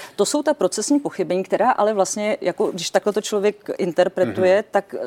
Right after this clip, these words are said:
Speaker 1: zní poměrně závažně. To znamená
Speaker 2: Jako to, to, že se tam teda jako přetrhl nějaký řetěz, eh, důkazů.
Speaker 1: Přesně tak, je tam
Speaker 2: Tak
Speaker 1: přetržený řetězec důkazů.
Speaker 2: No,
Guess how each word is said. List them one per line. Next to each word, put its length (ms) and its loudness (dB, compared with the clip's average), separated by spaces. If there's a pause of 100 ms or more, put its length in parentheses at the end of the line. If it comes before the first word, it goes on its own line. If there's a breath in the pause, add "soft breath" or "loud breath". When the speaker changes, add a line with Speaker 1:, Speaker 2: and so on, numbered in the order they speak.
Speaker 1:
zní 340 -4
poměrně 440 -2
závažně. 640 0 (180)
To 100 -4
znamená 500 -6
Speaker 2:
Jako 200 0
to, 160 -10
to, 180 0
že 100 0
se 120 0
tam 180 4
teda 160 6
jako 140 4
přetrhl 420 0
nějaký 280 0
řetěz, 360 0
eh, 180 -2
důkazů. 420 -2
Speaker 1:
Přesně 380 0
tak, 280 -2
je 80 0
tam 120 0
Speaker 2:
Tak 80 -4
Speaker 1:
přetržený 500 -6
řetězec 380 -6
důkazů. 360 -8
Speaker 2:
No, 200 0